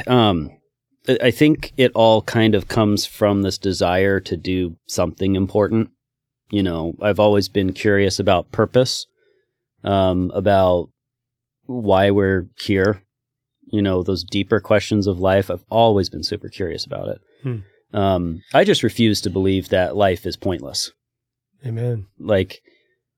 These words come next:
Speaker 1: it just doesn't make any sense. So I've always kinda tried to find out, well, what is purpose? What is meaning? Why are we exactly here?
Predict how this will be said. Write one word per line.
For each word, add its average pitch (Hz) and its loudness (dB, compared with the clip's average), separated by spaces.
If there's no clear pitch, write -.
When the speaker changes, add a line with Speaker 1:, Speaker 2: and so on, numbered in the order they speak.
Speaker 1:
it 127 2
just 135 0
doesn't 98 0
make 76 -10
any 67 -12
sense. - -14
So 107 2
I've 127 4
always 135 4
kinda 120 4
tried 117 4
to - -6
find 104 0
out, 101 2
well, 104 -2
what 147 -2
is 160 -2
purpose? 90 -4
What 113 2
is 123 2
meaning? 90 -2
Why 110 2
are 131 2
we 107 2
exactly 92 -2
here? 87 -2